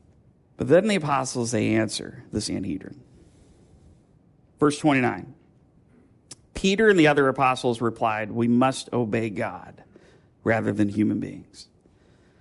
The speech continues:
The God of our ancestors raised Jesus from the dead,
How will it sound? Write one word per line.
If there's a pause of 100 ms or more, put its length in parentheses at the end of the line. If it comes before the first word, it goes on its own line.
(160)
The
God
of
our
ancestors
raised
Jesus
from
the
dead,